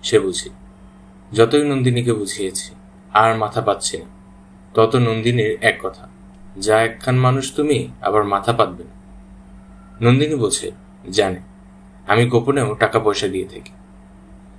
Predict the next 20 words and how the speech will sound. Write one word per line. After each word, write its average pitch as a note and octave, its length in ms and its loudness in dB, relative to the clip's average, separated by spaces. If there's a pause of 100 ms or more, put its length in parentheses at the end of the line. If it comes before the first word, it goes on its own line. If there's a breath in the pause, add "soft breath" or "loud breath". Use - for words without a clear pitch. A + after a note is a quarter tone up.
(200)
ভাইজির A#2+ 420 2
বিয়ে B2+ 460 2
আমার G#2+ 300 -2
টাকা A2+ 220 2
ছাড়া A2+ 260 0
হবে A2 340 -2
সে - 180 0
বিশ্বাসই G#2 460 -2
করতে G2 260 -4
পারে F2+ 200 -8
না। F#2 60 -18 (920)
ফলে B2 240 2
যা A2 240 0
হয়, F#2+ 220 -10 (200)
এক G#2+ 240 -2
কথা A2+ 200 0
দু G2 140 -4
কথা। - 320 -14 (840)
নন্দিনীর A#2+ 460 2
অভিযোগ, - 320 -8